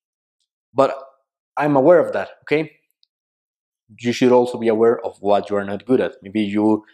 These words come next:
are a master at closing sales, but you are not, uh, you are not good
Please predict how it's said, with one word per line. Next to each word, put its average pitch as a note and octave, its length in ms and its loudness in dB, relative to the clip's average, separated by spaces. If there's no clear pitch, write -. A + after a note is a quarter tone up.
are G#2+ 360 -2
a G2+ 60 -12
master A2+ 400 -2
at G#2 220 -4
closing C#3 300 0
sales, C#3+ 280 0
but A2 300 -4
you B2 200 2
are A#2 240 2
not, A#2 280 0
uh, A2 40 -2
you A#2+ 300 0
are A2+ 180 2
not A2+ 300 -4
good A#2+ 220 0